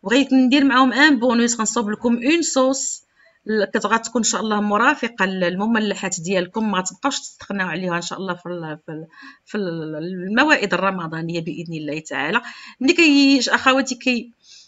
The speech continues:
كيتحمروا لي قرات كنديرهم في البابي ورق النشاف وكنخليهم ينشفوا حتى حين ان شاء الله يبردوا ونتذوقوهم ناكلهم. كنتمنى على انكم تجربوا هاد ال-، ال-، ال-، القنينطات و-،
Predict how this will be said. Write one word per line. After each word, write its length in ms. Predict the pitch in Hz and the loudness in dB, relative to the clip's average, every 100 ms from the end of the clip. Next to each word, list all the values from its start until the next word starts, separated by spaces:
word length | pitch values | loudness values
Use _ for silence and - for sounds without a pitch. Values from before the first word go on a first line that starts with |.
| _ | _
كيتحمروا 520 | 202 - - 339 294 | -8 -4 0 4 4
لي 100 | 262 | 2
قرات 320 | 262 254 269 | 2 0 0
كنديرهم 400 | 294 277 247 233 | 2 2 2 0
في 200 | 226 - | -2 -6
البابي 480 | 196 - 349 - 220 | -8 0 0 0 0
ورق 260 | 240 - 208 | 2 2 -2
النشاف 680 | 190 175 - 196 220 240 208 | -2 0 2 4 2 0 -6
وكنخليهم 600 | - 190 - 175 170 165 | -8 -8 -8 -6 -6 -6
ينشفوا 460 | 165 - 233 262 - | -8 -8 -6 -6 -6
حتى 460 | - - - 262 269 - _ _ _ | -16 -16 -2 0 0 -6 _ _ _
حين 300 | - - 254 | -8 -2 0
ان 60 | 247 | 0
شاء 220 | 233 214 | -4 -6
الله 320 | 190 196 185 190 | -6 -4 -4 -6
يبردوا 460 | 196 170 160 214 269 - _ | -6 -6 -6 -8 -8 -12 _
ونتذوقوهم 840 | 240 214 165 180 170 - 175 190 180 | -10 -10 -6 -6 -6 -4 -4 -4 -6
ناكلهم. 480 | 165 165 160 180 208 - - - - | -8 -8 -8 -6 -6 -12 -20 -20 -2
كنتمنى 420 | 262 240 247 247 233 | 0 0 0 2 2
على 200 | 220 220 | 0 0
انكم 380 | 220 208 208 202 | -4 -6 -6 -6
تجربوا 420 | 220 202 196 196 | -4 -4 -2 -2
هاد 140 | 190 | -4
ال-، 800 | 190 190 185 180 175 170 165 160 | -8 -8 -8 -8 -8 -8 -8 -6
ال-، 220 | 165 165 | -6 -6
ال-، 160 | 165 160 | -8 -8
القنينطات 1080 | 165 - 240 277 269 277 185 202 214 214 - | -12 -6 2 2 2 0 -2 0 -2 -6 -12
و-، 580 | 220 208 196 196 202 | -10 -10 -10 -8 -8